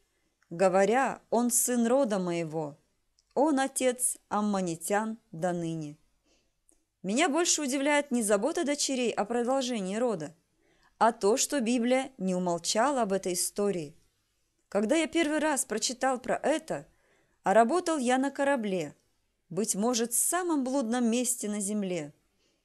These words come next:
то даже малой мыслью не зацепился за слово "блуд", но проникся полным уважением к этой книге,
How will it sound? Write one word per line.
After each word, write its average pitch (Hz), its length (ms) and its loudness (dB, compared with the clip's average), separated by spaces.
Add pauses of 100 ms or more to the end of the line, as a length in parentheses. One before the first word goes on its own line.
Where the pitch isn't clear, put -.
(180)
то 180 120 -2
даже 180 300 2
малой 277 380 2
мыслью 240 580 0 (140)
не 214 140 -2
зацепился 202 720 -4
за 226 140 -2
слово 214 380 -2
"блуд", 233 400 -4 (720)
но 240 120 4
проникся 285 600 2
полным 226 560 0
уважением 180 840 0
к - 80 -12
этой 190 240 -2
книге, 190 600 -4